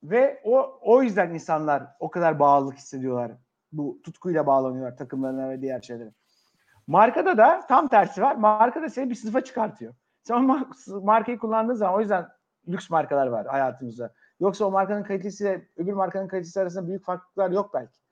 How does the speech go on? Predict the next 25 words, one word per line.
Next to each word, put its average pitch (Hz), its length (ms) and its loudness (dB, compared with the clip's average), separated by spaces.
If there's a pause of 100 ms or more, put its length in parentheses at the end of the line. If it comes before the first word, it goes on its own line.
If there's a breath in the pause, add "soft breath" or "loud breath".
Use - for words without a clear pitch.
(360)
Ama 220 200 2
onun 247 200 2
sana 247 260 0
verdiği 202 280 4
yaşamdaki 196 720 0
o 185 140 2
duygu, 180 460 -2 (240)
pazarlamadaki 180 960 0 (160)
yerleştirdiği, 170 840 -2
başta 156 240 -4
konuştuğumuz 160 580 -12 (260)
sıfatlar, 196 760 0 (440)
o 214 100 2
sıfatlarla 208 680 2
senin 196 280 -6
his-, - 300 -16
hissettiğin 190 640 -8
ve 185 200 -2 (420 soft breath)
ait 202 340 4
olduğunu 196 420 2
hayal 190 460 4
gördüğün, 147 580 0 (220)
hayal 165 320 4
kurduğun 143 480 -8 (300)
dünya 208 560 -2